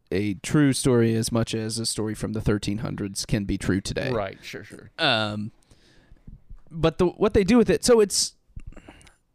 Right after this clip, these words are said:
Speaker 1: this movie was advertised very poorly, 'cause it's like, and it's hard because it is what the movie is about,
Speaker 2: So
Speaker 1: but
Speaker 2: it,
Speaker 1: it, it makes
Speaker 2: can I
Speaker 1: it
Speaker 2: say, it,
Speaker 1: yes.
Speaker 2: it, when I saw the previews, I'm like,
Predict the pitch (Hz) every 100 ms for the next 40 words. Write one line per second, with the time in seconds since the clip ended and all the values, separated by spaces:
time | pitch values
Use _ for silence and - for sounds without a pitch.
0 | _ - 220 247 208 226 202 151 139 139
1 | 139 143 123 110 117 110 - 104 - 98
2 | - 156 131 - 139 120 107 - - _
3 | _ _ _ _ _ _ _ _ - 143
4 | - 190 185 202 240 208 156 - 147 143
5 | 156 139 143 127 120 117 110 107 107 90
6 | - 139 185 185 180 214 - 208 208 277
7 | 170 170 170 185 185 - 165 123 170 -
8 | 147 151 147 - 190 196 143 139 131 123
9 | 117 123